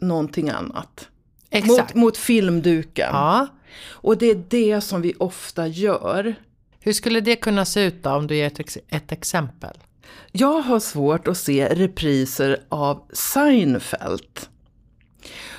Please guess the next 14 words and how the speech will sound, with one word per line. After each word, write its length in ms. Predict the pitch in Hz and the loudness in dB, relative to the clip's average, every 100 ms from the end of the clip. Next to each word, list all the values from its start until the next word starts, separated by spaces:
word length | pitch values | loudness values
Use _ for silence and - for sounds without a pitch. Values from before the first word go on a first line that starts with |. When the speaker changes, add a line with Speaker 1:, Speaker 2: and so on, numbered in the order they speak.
| - | -2
Speaker 1:
Och 160 | 208 208 | 0 2
det 220 | 285 285 | 2 2
beror 180 | 190 131 | 0 -2
på 200 | - 139 | -4 -6
att 220 | - 175 | -6 -6
det 60 | 170 | -6
finns 580 | - 202 185 170 - - | -2 0 0 -2 -6 -6
en 180 | 151 147 | -2 0
rollfigur 1080 | 185 151 131 - - 156 139 151 143 139 | 0 0 -4 -10 -10 -8 -4 -2 -2 -4
i 60 | 135 | -6
Seinfeld 640 | - 127 120 - - - | -6 -6 -6 -8 -12 -12
som 220 | - 151 | -6 -4
heter 420 | 135 113 - - 131 | -4 -6 -10 -8 -8
George. 720 | 147 196 160 - - - | -2 -2 -2 -8 -14 -14